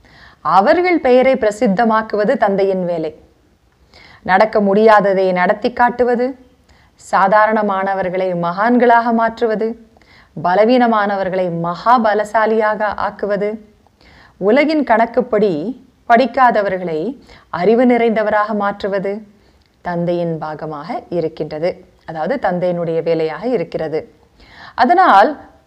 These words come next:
அனைத்திலும் உயர்ந்த பாக்கியத்தை பெறுவதற்கு இந்த கண்டெடுக்கப்பட்ட குழந்தைகளே நிமித்தமாக இருக்கிறார்கள் என பாப்தாதா குழந்தைகளின் சபையை பார்த்து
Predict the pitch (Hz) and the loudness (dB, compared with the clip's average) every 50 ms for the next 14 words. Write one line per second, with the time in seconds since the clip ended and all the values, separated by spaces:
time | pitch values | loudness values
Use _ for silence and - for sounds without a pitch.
0 | _ _ - 202 220 269 320 370 359 - 359 349 339 392 381 330 247 214 220 269 | _ _ -2 0 2 2 2 0 0 2 2 2 4 4 4 2 2 4 4 2
1 | 302 330 339 330 269 190 185 185 208 220 220 269 247 - 240 220 - - 196 185 | 2 2 2 0 2 2 2 2 2 2 2 0 0 2 0 0 0 0 0 2
2 | 180 233 254 240 202 208 185 185 - 226 185 156 170 233 - - - - - _ | 4 4 4 4 2 0 -2 -2 -2 0 0 0 0 -4 -6 -10 -16 -20 -20 _
3 | _ - 220 233 233 220 220 196 165 139 107 - - - 240 240 262 269 302 285 | _ -4 0 2 2 4 4 4 2 2 -2 -4 -4 -2 0 2 2 2 2 2
4 | 294 - - 294 294 - 294 285 - 349 330 330 - 196 190 208 220 233 226 220 | 0 0 -2 -4 -2 -4 -4 -4 -4 -6 -4 -2 0 0 0 2 4 2 2 2
5 | 220 220 233 240 208 190 185 202 226 220 - 254 233 233 233 247 269 285 220 190 | 2 0 0 0 0 0 0 -2 -2 0 0 2 2 2 2 0 0 0 0 0
6 | 170 175 170 - - 175 165 156 151 165 170 165 156 - - - - _ _ _ | -2 -2 -4 -4 -4 -4 -4 -4 -4 -4 -4 -4 -4 -6 -10 -18 -20 _ _ _
7 | - 185 185 208 214 170 120 101 - - _ _ _ _ _ - 160 165 185 185 | -6 -4 -2 -2 -2 -4 -6 -8 -12 -18 _ _ _ _ _ -8 -4 0 2 2
8 | 190 190 185 170 202 196 185 185 214 220 185 151 170 - - - - _ _ _ | 2 2 2 0 0 0 0 0 0 0 -2 -2 -6 -10 -18 -20 -20 _ _ _
9 | - 277 302 349 381 370 359 311 254 247 233 214 202 - - - 185 170 180 214 | -2 0 2 2 2 2 2 2 2 2 2 0 0 -4 -4 -2 -2 0 0 0
10 | 226 226 208 - - - 180 175 170 175 - - 196 160 143 - - | 0 0 0 -2 -4 -4 -4 -4 -4 -4 -4 -2 -2 -2 -2 -6 -12